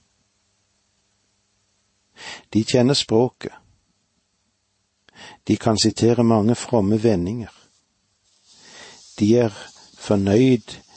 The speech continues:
med en smakløs moral. De kjenner sannhetens form og alle skiboletter. Og de er fornøyd med det. Men får jeg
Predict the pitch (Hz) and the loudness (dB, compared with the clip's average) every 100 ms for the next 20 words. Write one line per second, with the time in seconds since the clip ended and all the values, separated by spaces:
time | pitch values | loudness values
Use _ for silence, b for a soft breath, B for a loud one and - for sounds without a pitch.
0 | b - 104 101 - 117 120 104 85 - | b -2 0 0 0 0 2 2 0 -4
1 | 101 120 110 - - - 90 127 101 - | 0 0 0 -4 -4 -2 0 -2 -6 -16
2 | _ _ _ _ _ _ _ _ _ _ | _ _ _ _ _ _ _ _ _ _
3 | _ _ _ B B B B B _ - | _ _ _ B B B B B _ -2
4 | 131 - 120 123 - 120 127 127 117 113 | 0 2 2 2 2 2 2 0 0 -2
5 | 110 - - 107 117 92 73 69 - 98 | -2 -4 -2 -2 -2 -6 -8 -12 -16 -10
6 | 92 85 85 92 107 95 120 110 95 90 | -8 -8 -10 -4 -2 0 -2 -2 0 -2
7 | 110 _ - - - _ _ _ _ _ | -2 _ -20 -20 -20 _ _ _ _ _
8 | _ _ _ _ _ _ B B B B | _ _ _ _ _ _ B B B B
9 | - 104 107 104 120 117 113 120 139 117 | -2 2 2 2 0 2 4 4 2 0
10 | - - 85 80 73 - _ _ _ _ | -6 -6 -4 -4 -8 -14 _ _ _ _
11 | _ _ _ _ _ _ _ _ _ _ | _ _ _ _ _ _ _ _ _ _
12 | _ _ _ _ _ _ _ B B B | _ _ _ _ _ _ _ B B B
13 | - 98 - 98 104 101 | -6 -4 0 0 2 0